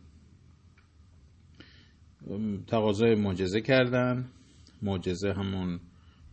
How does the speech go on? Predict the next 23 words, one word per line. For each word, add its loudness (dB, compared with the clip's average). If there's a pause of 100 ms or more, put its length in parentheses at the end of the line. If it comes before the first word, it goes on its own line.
(100)
شتری 0
بود -4
که 0 (320)
از -6
دل -2
کوه -4 (720)
بیرون 2
آمد، 0 (360)
ولی 0 (800)
حضرت -4
صالح 0 (220)
به -4
اینها -4
هشدار -4
داد -4
که 0 (760)
مواظب -4
باشید -4
که -2
به -2
این -2
ناقه -2
آسیبی -6